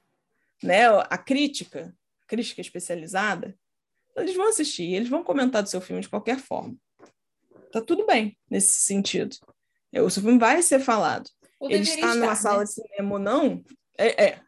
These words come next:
Speaker 1: é, ele vai ser comentado. Eu acho que foi muito medo, tem muito ego,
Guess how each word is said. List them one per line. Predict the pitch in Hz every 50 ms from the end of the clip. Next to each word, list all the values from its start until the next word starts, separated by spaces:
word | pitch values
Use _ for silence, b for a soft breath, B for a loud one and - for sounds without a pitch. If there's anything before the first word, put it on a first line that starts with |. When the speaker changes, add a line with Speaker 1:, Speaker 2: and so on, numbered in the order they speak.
| _ _ -
Speaker 1:
é, | - - - - -
ele | 196 196 202 233 233 262 - _ _
vai | - - 196 190 196 175 180
ser | 339 - 330 302 294
comentado. | - - 233 226 208 190 208 208 - 151 - - - _ _ _ _ _ _ _ _ _ _ _ _ _ _
Eu | - 147 175 180
acho | 190 226 - -
que | -
foi | - 262
muito | 240 233 240 269 277 403 339
medo, | 247 214 208 233 262 269 254 262 233 240
tem | - 202 196
muito | 190 185 208 247 262 262 - 311 254 233
ego, | 190 180 208 220 233 233 226 220 214 233 247